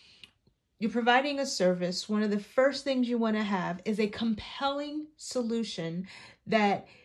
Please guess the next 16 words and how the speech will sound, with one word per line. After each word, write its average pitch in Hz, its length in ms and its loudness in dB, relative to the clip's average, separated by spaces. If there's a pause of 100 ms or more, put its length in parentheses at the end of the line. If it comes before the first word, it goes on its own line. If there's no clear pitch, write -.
(180)
hits - 420 -2
the 294 120 -2
need 190 600 2 (1160)
bigly, 226 600 2 (580)
<laughs> - 680 -4
like, 214 300 0
huge 202 800 -2
is 185 220 -2
the, 202 80 2
what 196 360 0 (600)
your 202 140 6
target 196 360 0
audience 170 540 -4
is 175 200 -6 (200)
looking 151 400 -6
for. - 340 -16